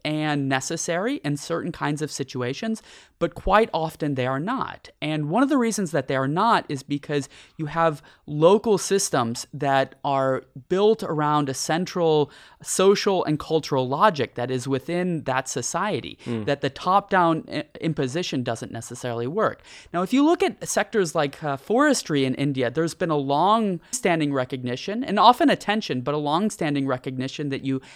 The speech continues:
Speaker 1: have to get communities to engage in the protection of resources. Unfortunately, in forestry, a lot of these interventions have not worked very well because there remains still too much top-down imposition.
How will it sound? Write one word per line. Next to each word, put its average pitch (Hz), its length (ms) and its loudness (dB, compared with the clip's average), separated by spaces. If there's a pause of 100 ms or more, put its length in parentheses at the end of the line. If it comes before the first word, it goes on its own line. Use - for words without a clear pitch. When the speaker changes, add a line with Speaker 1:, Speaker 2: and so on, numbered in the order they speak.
(160)
Speaker 1:
have 190 440 4
to 185 100 0
get 143 280 0
communities 143 760 0
to 135 180 -6
engage 143 760 0 (300)
in 147 380 2
the 131 80 0
protection 120 540 -6
of 120 120 -8
resources. 147 720 -4 (240)
Unfortunately, 247 560 4
in 170 80 2
forestry, 220 540 6
a - 100 -2
lot 156 380 2
of 135 160 -4
these 143 260 0
interventions 131 600 -4
have 135 140 0
not 131 220 0
worked 202 240 0
very 135 220 2
well 127 180 2
because 127 340 -4
there 131 220 -2 (380)
remains 190 520 2
still 185 400 0
too - 180 -6
much 143 240 -2
top-down 123 480 -2
imposition. 131 640 -8